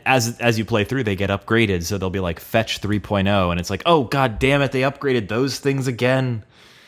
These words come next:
Yeah, they are really, they are the most irritating v-, um, process in the game. But I don't know. They're, um,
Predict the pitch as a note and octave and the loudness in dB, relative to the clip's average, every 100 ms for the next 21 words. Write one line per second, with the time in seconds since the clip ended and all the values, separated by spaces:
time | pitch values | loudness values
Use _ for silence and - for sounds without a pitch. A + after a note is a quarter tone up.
0 | - - - F#2+ F2+ A2 C#3 A2 A#2+ G#2+ | -20 -20 -8 -2 0 4 4 4 2 2
1 | G2 E2+ A#2+ C3 G#2+ G2 G2 G2 F#2+ - | 0 -2 0 2 2 0 0 0 -2 -8
2 | G#2 F2 - F2+ E2+ E2 E2 E2+ E2+ - | -8 -8 -6 -4 -4 -4 -8 -10 -12 -6
3 | F2 D#2+ D#2 D2 D#2 - _ - F#2 E2+ | -2 -2 -4 -8 -12 -16 _ -2 0 0
4 | - D2+ - - - F#2 F2+ E2+ D#2 D#2 | -4 -6 -6 -8 -8 -8 -6 -6 -8 -12
5 | - - D4 - A#3+ D4 A3+ G#2 B2+ B2 | -16 -2 0 2 2 4 4 4 2 0
6 | - _ D3 C#3+ C#3 C#3 C3+ | -6 _ -2 0 0 0 -4